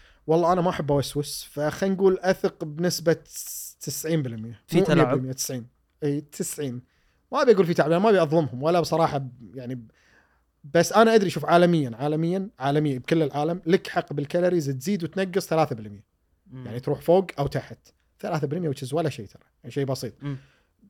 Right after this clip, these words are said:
Speaker 1: يمكن بالخليج شوي أكثر، يمكن مراقبة شوي أقل. فتقولي مية بالمية أثق بالرقم،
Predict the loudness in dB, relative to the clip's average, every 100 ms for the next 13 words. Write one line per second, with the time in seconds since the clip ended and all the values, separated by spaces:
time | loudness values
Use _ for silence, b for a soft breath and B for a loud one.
0 | _ -2 0 2 0 0 0 2 0 0
1 | 0 0 0 -4 -4 -4 -4 -6 -4 -2
2 | -2 0 0 0 0 -2 -2 -4 0 0
3 | 0 b b b b _ -2 -2 2 2
4 | 4 6 6 6 4 4 4 2 2 4
5 | 4 6 2 2